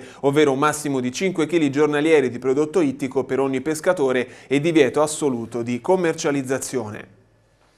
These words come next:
La sana alimentazione per prevenire i tumori, un messaggio che viene diffuso a partire da questi giorni anche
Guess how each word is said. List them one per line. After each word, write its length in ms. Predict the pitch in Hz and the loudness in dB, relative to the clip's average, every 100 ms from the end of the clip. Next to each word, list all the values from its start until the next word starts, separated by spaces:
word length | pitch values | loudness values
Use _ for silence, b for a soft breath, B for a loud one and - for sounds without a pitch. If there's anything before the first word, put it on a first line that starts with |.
| b b b b b b b _ | b b b b b b b _
La 100 | 123 | -8
sana 480 | - 202 185 170 - | 0 2 4 0 2
alimentazione 1080 | 160 170 165 160 165 160 170 185 143 131 123 | 2 2 0 0 0 0 2 4 4 0 -4
per 420 | - 143 139 131 | 0 2 4 2
prevenire 580 | 139 131 139 170 143 127 | 0 -2 -2 0 0 0
i 280 | 127 135 135 | -2 -8 -6
tumori, 400 | 139 160 165 135 | -4 0 0 -2
un 80 | |
messaggio 640 | 127 123 165 156 135 135 127 | -4 -2 0 0 0 -2 -2
che 380 | 143 143 131 127 | 0 2 2 0
viene 220 | 139 139 | -2 -4
diffuso 640 | 127 127 190 147 131 127 120 | -6 -4 -4 -2 -2 -4 -4
a 160 | 131 | -6
partire 340 | 131 123 196 160 | -6 -4 0 2
da 120 | 123 | 0
questi 220 | 123 131 | -8 -8
giorni 300 | 123 143 127 | -4 -4 -2
anche 400 | 135 135 139 | -6 -4 -4